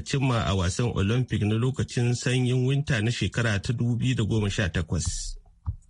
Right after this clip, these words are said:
Shugaban ƙasar Isra'ila, Reuven Rivlin, yau Talata ya bayar da sanarwar amincewa Firaminista Benjamin Netanyahu ya kafa sabuwar gwamnati. Wani zaben da aka gudanar a kasar a ran ashirin da takwas ga watan Maris,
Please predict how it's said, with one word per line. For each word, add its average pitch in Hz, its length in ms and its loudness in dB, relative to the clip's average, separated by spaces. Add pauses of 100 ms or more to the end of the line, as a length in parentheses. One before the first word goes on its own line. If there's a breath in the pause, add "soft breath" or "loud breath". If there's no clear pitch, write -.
(960 loud breath)
Shugaban 135 400 2
ƙasar 175 240 0
Isra'ila, 113 720 0
Reuven 147 320 2
Rivlin, 110 520 2
yau 127 360 2
Talata 107 560 0
ya 113 180 2
bayar 127 260 2
da 110 100 -2
sanarwar 117 580 2
amincewa 113 760 0
Firaminista 120 640 0
Benjamin 123 480 2
Netanyahu 98 640 0
ya 90 120 0
kafa 131 220 0
sabuwar 104 400 2
gwamnati. 107 600 0 (680 loud breath)
Wani 151 220 2
zaben 151 360 0
da 104 140 0
aka 131 160 0
gudanar 127 560 2
a 98 220 0
kasar 127 280 0
a 98 340 0
ran 131 420 2
ashirin 120 400 0
da 117 100 0
takwas 127 340 -2
ga 98 80 2
watan 110 340 0
Maris, 98 440 0